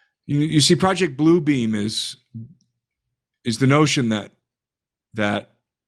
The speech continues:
the governments of the world, or let's say the global cabal, is, is going to perpetrate a hoax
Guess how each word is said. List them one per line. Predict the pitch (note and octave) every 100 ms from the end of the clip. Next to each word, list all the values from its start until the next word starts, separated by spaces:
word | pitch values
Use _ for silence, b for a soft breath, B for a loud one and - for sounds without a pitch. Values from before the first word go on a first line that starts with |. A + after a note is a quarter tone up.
| _ -
the |
governments | G2+ C#3 D3+ C3 A2
of | A2+
the | G#2
world, | G#2 C3 A#2+ G2 - _ -
or | A2
let's | A#2 A2+
say | A#2 G2+
the |
global | G2 A#2+ A2+ G#2
cabal, | - G2 A2 G#2 - _ _ b b b b b b b b b b b b b b _ _ -
is, | C3 G#2+ - - -
is | A#2
going | B2 D3 C#3
to |
perpetrate | G#2+ - F3 D3 D#3 B2
a | A2
hoax | - D#3+ C3+ - - - - -